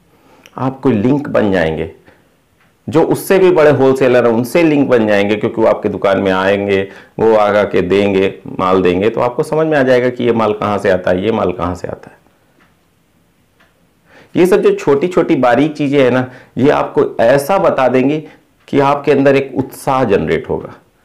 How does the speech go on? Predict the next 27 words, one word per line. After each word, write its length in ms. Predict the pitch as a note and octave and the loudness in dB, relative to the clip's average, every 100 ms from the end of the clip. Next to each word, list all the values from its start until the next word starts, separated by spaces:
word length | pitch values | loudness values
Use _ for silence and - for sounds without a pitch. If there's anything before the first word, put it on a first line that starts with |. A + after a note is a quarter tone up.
| _ - | _ -4
वही 180 | D3 F#3 | 2 2
उत्साह 360 | E3+ - C#3+ | 2 0 0
होगा 280 | B2+ A#2+ C#3 | 2 2 2
कि 380 | D3 - - B2 | -2 -8 -4 0
आप 400 | B2 C#3 - - | 2 0 -4 -2
एक 300 | B2+ C3 B2 | 2 2 2
बार 160 | B2+ B2 | 0 0
उस 240 | - C3 | 0 -4
address 480 | C3 G2+ F#2+ B2 - | -2 -2 0 -2 0
पे 60 | - | -2
जैसे 280 | G2+ G#2+ A2+ | 0 0 0
हो 220 | G2 A2 | 0 -2
के 160 | A2+ A2+ | 0 0
आ 120 | G2+ | 2
गए 120 | A2+ | 2
और 140 | A2+ | 0
दोबारा 340 | F#2+ F#2+ F#2+ A#2+ | 2 0 2 2
कोई 180 | B2+ B2+ | 0 -2
पूछे 380 | G2+ F#2+ A#2 A2+ - - _ - | -2 -2 0 -2 -6 -20 _ -8
कि, 80 | |
"भाई 160 | G2+ F#2+ | -2 -2
साहब, 280 | F#2+ A#2 A2 | -2 -4 -2
उस 100 | - | -2
address 360 | G2+ F#2+ A2 - | -2 0 -2 -2
पे 280 | A2+ G#2 - - | 0 0 0 -8
जा 160 | G2 A#2+ | -2 -2
पाओगे?" 380 | B2+ A2+ F2+ | 2 0 0